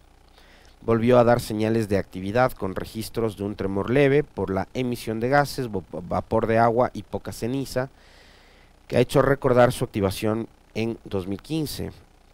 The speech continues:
El Instituto Geofísico de la Escuela Politécnica Nacional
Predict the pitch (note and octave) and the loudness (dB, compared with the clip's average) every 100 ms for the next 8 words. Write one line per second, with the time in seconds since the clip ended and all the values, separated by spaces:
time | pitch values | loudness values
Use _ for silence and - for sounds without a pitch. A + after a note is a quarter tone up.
0 | _ - G#2+ G#2+ A#2 C#3 C3+ C#3+ C3+ A#2 | _ -8 -6 -4 -6 -4 -4 -4 -4 -6
1 | - D3 B2+ B2+ A2 F#2+ - A#2+ A2 A2 | -6 -10 -6 -2 -2 -2 0 0 0 -2
2 | - A#2 A2+ A2+ A2+ B2+ C3 C3+ | -4 -6 -4 -4 -4 -2 0 0